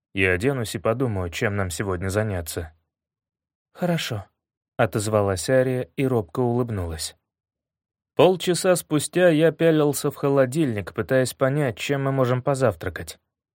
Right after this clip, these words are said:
Марианна оставила полный холодильник продуктов, но на сегодня ничего не приготовила.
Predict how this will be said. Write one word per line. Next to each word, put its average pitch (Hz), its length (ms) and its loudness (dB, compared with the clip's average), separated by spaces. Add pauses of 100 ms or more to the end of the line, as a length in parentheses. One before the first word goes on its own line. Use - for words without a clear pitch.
(460)
Марианна 175 560 2
оставила 170 480 2
полный 160 380 0
холодильник 143 640 0
продуктов, 143 640 0
но 107 140 -4
на 107 100 -2
сегодня 131 480 -2
ничего 123 460 -4
не 123 100 -4
приготовила. 107 800 -4